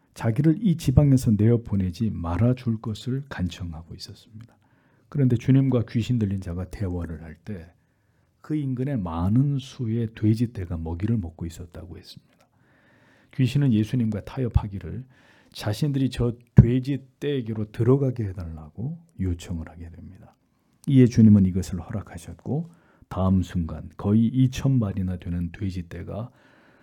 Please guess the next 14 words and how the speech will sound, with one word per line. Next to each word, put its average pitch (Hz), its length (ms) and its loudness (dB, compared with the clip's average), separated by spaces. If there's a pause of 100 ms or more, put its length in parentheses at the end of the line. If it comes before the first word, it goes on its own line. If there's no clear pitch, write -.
(140)
순식간에 127 880 4
비탈을 95 500 -2
달려 80 500 -8 (440)
갈릴리 98 340 4
호수에 87 680 -2
뛰어들어서 82 680 -6
몰사하게 92 1080 4
되었다고 90 680 -14 (320)
성경은 85 500 -8
기록을 82 360 -14
하고 85 200 -18
있습니다. 87 520 -18 (760)
이천 107 500 -2
마리입니다. 78 420 -6